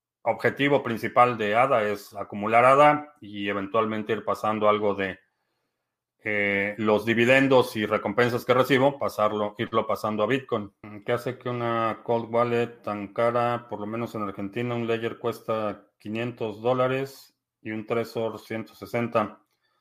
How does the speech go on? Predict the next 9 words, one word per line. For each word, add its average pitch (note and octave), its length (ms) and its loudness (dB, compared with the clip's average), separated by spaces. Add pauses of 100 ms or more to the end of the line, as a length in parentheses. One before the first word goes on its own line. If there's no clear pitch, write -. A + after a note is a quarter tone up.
(1300)
Eh, C3 760 6 (2750)
los A2 360 -8
impuestos, D3+ 840 0 (100)
<laughs> - 100 -8
supongo. D#3 800 -2 (160)
El G#2+ 600 -4
dispositivo C3 760 4
físico F3 640 2
cuestan, A2+ 920 2